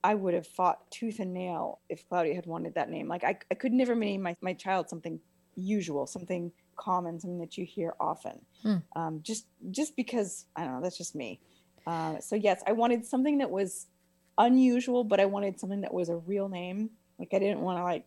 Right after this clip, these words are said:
Speaker 1: invent some crazy name like some people do.
Speaker 2: Mm-hmm.
Speaker 1: And I also wanted it to be an Italian name, although Claudia would have been happy with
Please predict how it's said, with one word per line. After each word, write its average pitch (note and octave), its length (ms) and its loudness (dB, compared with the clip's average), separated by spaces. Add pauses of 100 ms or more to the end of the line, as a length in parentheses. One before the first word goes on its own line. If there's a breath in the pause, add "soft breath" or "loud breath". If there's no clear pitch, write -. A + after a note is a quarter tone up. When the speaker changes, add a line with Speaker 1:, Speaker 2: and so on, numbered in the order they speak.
Speaker 1:
invent F3+ 400 -4
some F3+ 220 -6
crazy F3+ 340 -4
name E3+ 320 -6
like E3+ 140 -6
some F#3 160 -6
people F3 200 -6
do. E3+ 300 0 (220 soft breath)
Speaker 2:
Mm-hmm. G#3 200 4
Speaker 1:
And F#3+ 80 6
I G3 80 6
also G3 380 2
wanted E3+ 240 -4
it - 140 -4
to - 80 -16
be F3 100 -4
an E3 80 -2
Italian E3 560 -6
name, D#3 240 -10
although E3 360 -8 (360)
Claudia G#3+ 400 4
would E3+ 100 -2
have E3 140 -12
been E3 100 -8
happy D#3 460 -8
with - 340 -6